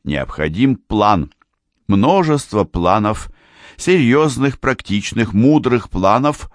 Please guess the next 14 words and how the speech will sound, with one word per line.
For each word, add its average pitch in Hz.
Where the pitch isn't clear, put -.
новой 113
жизни. 82
Она 131
улыбнулась 180
ему 143
с -
некоторой 120
долей 107
потворства, 110
словно 98
они 101
были 98
парой 101
конспираторов. 90